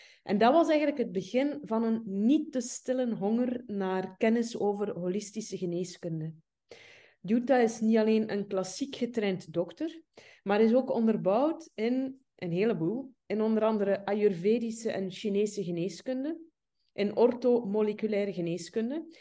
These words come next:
kinesiologie, klinische homeopathie, fytotherapie en esthetische geneeskunde. Jutta runde gedurende meerdere jaren een medische holistische groepspraktijk in het landelijke Tielrode.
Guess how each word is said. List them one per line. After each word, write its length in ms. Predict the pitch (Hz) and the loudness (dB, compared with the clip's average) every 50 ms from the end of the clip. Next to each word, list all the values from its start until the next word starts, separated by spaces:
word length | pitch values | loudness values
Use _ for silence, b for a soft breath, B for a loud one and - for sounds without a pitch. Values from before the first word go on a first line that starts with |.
| B B B B B B B B B _ | B B B B B B B B B _
kinesiologie, 1300 | - 269 285 277 294 294 269 226 196 202 240 240 247 247 220 202 180 - 185 202 262 - - - - _ _ _ | -2 0 2 2 2 2 2 0 0 0 2 4 4 4 4 4 2 0 -2 -2 -4 -4 -6 -10 -18 _ _ _
klinische 540 | - - 220 240 285 294 302 302 - 269 240 | -6 0 2 4 6 6 4 4 2 0 0
homeopathie, 920 | 196 226 247 247 247 240 233 233 220 175 175 - - 277 349 - 339 - - _ b b b b | 2 2 2 2 2 0 0 0 0 -2 -2 -2 -2 -2 -2 -2 -4 -10 -20 _ b b b b
fytotherapie 1120 | b b - - 302 302 302 320 302 302 294 294 285 285 285 285 - 277 294 294 - - - | b b -4 -2 -2 0 0 -2 -2 -2 0 0 0 0 0 -2 -2 -2 -2 -2 -4 -8 -4
en 300 | - 233 247 269 262 - | -2 0 2 2 2 0
esthetische 640 | - 233 226 - - 226 220 214 202 185 - - 202 | -2 -4 -4 -2 0 0 0 0 0 -4 -6 -6 -6
geneeskunde. 760 | 165 165 165 160 165 165 - - 160 156 156 151 151 165 160 - _ _ b b b b b b b | -4 -4 -4 -4 -6 -8 -8 -8 -8 -6 -6 -6 -8 -10 -12 -16 _ _ b b b b b b b
Jutta 420 | b 214 240 240 226 247 226 - - | b 0 0 2 2 2 2 2 2
runde 600 | - 220 214 220 233 226 220 226 220 220 - - | 0 2 2 2 2 2 2 2 2 2 2 0
gedurende 400 | - 196 220 226 220 208 202 202 | -4 -4 -2 -2 -2 0 -2 -2
meerdere 560 | 196 190 196 214 262 247 247 247 233 226 220 | 0 0 2 2 2 0 0 0 -2 -2 -2
jaren 600 | 196 190 190 208 226 233 240 240 240 233 233 233 - | -2 -2 -4 -2 -2 -2 -2 -2 -2 -2 -4 -6 -6
een 280 | 196 202 202 196 196 196 190 190 | -4 -4 -4 -4 -4 -4 -2 2
medische 420 | 196 220 240 262 254 254 - 240 | 2 2 2 2 0 0 0 0
holistische 640 | 196 196 196 226 247 247 - 262 - - 226 214 - - | 0 2 0 0 -2 -2 -4 -8 -8 -6 -6 -6 -6 -6
groepspraktijk 920 | - - 202 254 202 - - - - 254 262 262 262 262 247 254 254 - | -2 -2 -2 -2 -2 -6 -12 -8 -6 -6 -6 -4 0 0 0 2 0 0
in 100 | - 202 | -2 -4
het 140 | 190 196 190 | -4 -4 -4
landelijke 520 | 190 196 202 220 220 214 202 214 185 165 - | -4 -2 -2 0 0 -2 -2 -2 -6 -8 -8
Tielrode. 720 | - 214 220 254 269 277 285 285 302 302 339 370 359 | -4 -4 -2 -2 0 0 0 -2 -2 -4 -6 -6 -8